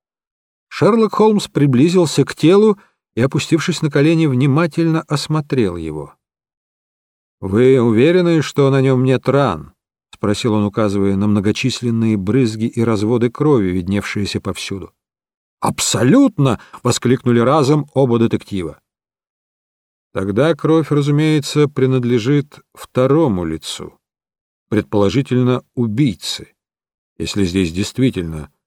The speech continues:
произошло убийство. Это напоминает мне обстоятельства, сопутствовавшие смерти Ван Янсена, имевшей место в Утрехте в тысяча восемьсот тридцать четвёртом году.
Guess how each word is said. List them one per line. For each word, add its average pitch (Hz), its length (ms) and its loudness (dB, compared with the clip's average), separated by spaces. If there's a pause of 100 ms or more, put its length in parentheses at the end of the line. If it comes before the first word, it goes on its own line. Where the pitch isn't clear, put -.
(140)
произошло 92 680 -2
убийство. 87 840 -10 (1040)
Это 196 320 0
напоминает 190 720 2
мне 190 220 0
обстоятельства, 175 960 0 (360)
сопутствовавшие 165 1040 -2
смерти 156 520 0
Ван 160 340 2
Янсена, 131 880 0 (440)
имевшей 131 420 0
место 139 640 2
в 107 80 0
Утрехте 143 720 0 (160)
в - 160 -16
тысяча 156 500 0
восемьсот 147 640 0
тридцать 143 420 -2
четвёртом 131 640 -2
году. 110 400 -2